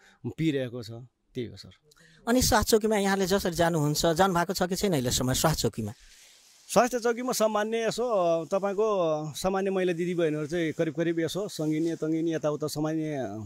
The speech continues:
Speaker 1: त्योहरू चाहिँ जान्छ उपचार गर्नको लागि, नभए ठुल्ठुलो घरमा चाहिँ स्वास्थ्य चौकीमा चाहिँ छैन उपचार।
Speaker 2: ए, खास गरेर त्यो समयमा खुसी खुलिरहेको छ कि छैन त्यो?
Speaker 1: त्यो त स्वास्थ्य चौकी त खुलेकै होला।
Speaker 2: ए, अनि यहाँको वडा, त्यो वडा नम्बर तिनमा विद्यालयको अवस्था के कसो छ, छ कि छैन?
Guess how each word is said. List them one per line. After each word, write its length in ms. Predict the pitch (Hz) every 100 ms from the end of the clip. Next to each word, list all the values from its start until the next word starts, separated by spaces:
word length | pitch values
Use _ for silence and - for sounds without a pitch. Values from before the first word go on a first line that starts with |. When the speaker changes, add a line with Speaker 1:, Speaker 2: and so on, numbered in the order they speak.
| 92 _ _ _ - -
Speaker 1:
त्योहरू 300 | 151 143 113
चाहिँ 320 | 139 110 104
जान्छ 280 | 110 143 127
उपचार 240 | 139 139 123
गर्नको 240 | 135 131
लागि, 200 | 131 135 147
नभए 160 | 175
ठुल्ठुलो 320 | 165 180 175
घरमा 320 | 160 127 127 139
चाहिँ 160 | 151
स्वास्थ्य 240 | 143 123 131
चौकीमा 320 | 127 123 123
चाहिँ 160 | 123
छैन 160 | 107 104
उपचार। 300 | 107 - 92 - _ _ _ _ - 147
Speaker 2:
ए, 80 | - _ _ _
खास 300 | - 226 233
गरेर 400 | 233 233 233 220
त्यो 160 | 196 214
समयमा 400 | - 233 240 233
खुसी 300 | - 233 233 226 214 202
खुलिरहेको 480 | 240 240 214 202
छ 100 | 208 220
कि 60 | 208
छैन 260 | 220 156
त्यो? 180 | 127 117 - _
Speaker 1:
त्यो 80 | - 190
त 60 | -
स्वास्थ्य 280 | 180 -
चौकी 160 | 151 160
त 60 | 156
खुलेकै 240 | 156 156 151
होला। 240 | 101 98 104 - - -
Speaker 2:
ए, 160 | 131 131 _ _ _ - - - -
अनि 140 | 202
यहाँको 220 | 226 233 220
वडा, 200 | 214 220
त्यो 200 | 208 220 214
वडा 120 | 214
नम्बर 300 | 214 202 208
तिनमा 400 | 208 202 196 202
विद्यालयको 460 | 170 185 202 202 190
अवस्था 240 | 180 180
के 120 | 190
कसो 260 | 165 147 -
छ, 160 | -
छ 140 | 123 185
कि 80 | 180
छैन? 300 | 185 143